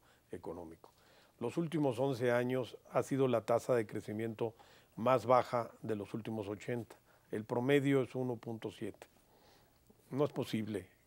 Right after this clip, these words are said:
que un país con el crecimiento demográfico de México, que tiene que crear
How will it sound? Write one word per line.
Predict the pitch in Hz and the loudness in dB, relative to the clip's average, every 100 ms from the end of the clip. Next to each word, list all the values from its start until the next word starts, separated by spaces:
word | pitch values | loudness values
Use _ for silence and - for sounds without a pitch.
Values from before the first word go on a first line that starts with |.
| _ | _
que | - | -8
un | 110 | -4
país | 113 110 113 95 - _ _ - - _ | 0 0 0 -6 -14 _ _ -20 -20 _
con | - 117 | -4 -2
el | 117 | -2
crecimiento | 107 107 117 127 120 | -2 -4 0 0 2
demográfico | 127 117 117 113 113 117 | 0 2 2 0 -2 -4
de | 110 | -4
México, | 113 104 - 104 | -4 -6 -10 -8
que | 107 | -4
tiene | 120 123 | -2 -2
que | 123 | -2
crear | 113 120 123 120 | 0 4 4 4